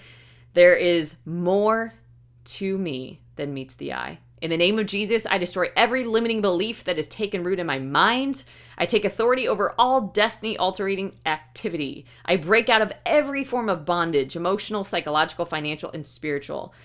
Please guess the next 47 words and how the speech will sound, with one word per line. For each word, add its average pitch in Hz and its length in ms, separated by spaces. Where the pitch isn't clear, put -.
I 175 120
will 185 80
not 220 180
let 220 140
fear 202 400
keep - 260
me 214 100
from 202 140
my 165 140
destiny. 170 500
I 139 80
decree 262 360
and 247 60
declare 226 360
that 202 100
I 180 60
will 175 100
do 175 240
everything 220 380
you 202 100
created 185 300
me 175 100
to 156 80
do. 135 320
Let 180 140
every 214 200
gift 190 380
and 208 120
calling 214 440
you've 180 160
deposited 196 640
within 180 240
me 196 100
be 165 140
released 147 440
in 165 60
its - 140
perfect 175 400
time. 147 540
In 156 180
Jesus' 156 480
name, - 380
amen. 127 480
Make 180 320
this 180 280
year 151 540
still - 580